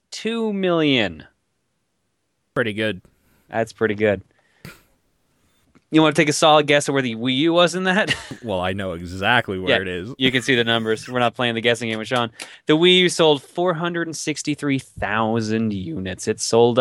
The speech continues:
Speaker 1: uh, less than a third of what the P S four sold.
Speaker 2: Yeah. I mean,
Speaker 1: Almost
Speaker 2: that's still
Speaker 1: fourth,
Speaker 2: a good
Speaker 1: Jesus.
Speaker 2: number, though. Like, let's not
Speaker 1: Yeah.
Speaker 2: kid ourselves.
Speaker 1: But,
Speaker 2: It's just
Speaker 1: but
Speaker 2: in
Speaker 1: it's,
Speaker 2: comparison, it's
Speaker 1: in
Speaker 2: not
Speaker 1: comparison,
Speaker 2: good.
Speaker 1: it's doing, yeah.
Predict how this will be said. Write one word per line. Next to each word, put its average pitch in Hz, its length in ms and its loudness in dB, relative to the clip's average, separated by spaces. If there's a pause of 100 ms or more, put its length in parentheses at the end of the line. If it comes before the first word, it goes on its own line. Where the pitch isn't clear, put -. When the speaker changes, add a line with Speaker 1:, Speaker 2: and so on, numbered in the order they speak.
(120)
Speaker 1:
uh, 117 200 2
less 120 400 0
than 160 160 2
a 139 120 0
third 95 800 -4 (280)
of 104 140 -6
what 101 180 0
the - 60 -20
P 98 160 -6
S 98 120 -4
four 92 240 -6
sold. - 380 -10 (500)
Speaker 2:
Yeah. 82 240 -10 (1400)
I 120 80 -4
mean, 117 280 -4 (440)
Speaker 1:
Almost 156 260 8
Speaker 2:
that's 139 120 4
still 185 280 2
Speaker 1:
fourth, 139 220 6
Speaker 2:
a - 40 -2
good 107 120 2
Speaker 1:
Jesus. 127 220 0
Speaker 2:
number, 82 420 -6 (540)
though. 82 380 -8 (140)
Like, 98 240 -4
let's 104 220 -4
not 113 80 0
Speaker 1:
Yeah. 101 180 4
Speaker 2:
kid 92 140 -2
ourselves. 82 460 -8
Speaker 1:
But, 202 180 6
Speaker 2:
It's - 80 -8
just 143 140 4
Speaker 1:
but 151 100 6
Speaker 2:
in 139 60 4
Speaker 1:
it's, 113 100 -4
Speaker 2:
comparison, 98 800 -2
it's 82 120 -12
Speaker 1:
in 139 80 -6
Speaker 2:
not 143 80 -8
Speaker 1:
comparison, 120 520 -4
Speaker 2:
good. - 20 -14
Speaker 1:
it's - 120 -16
doing, 98 460 -12
yeah. 90 280 -12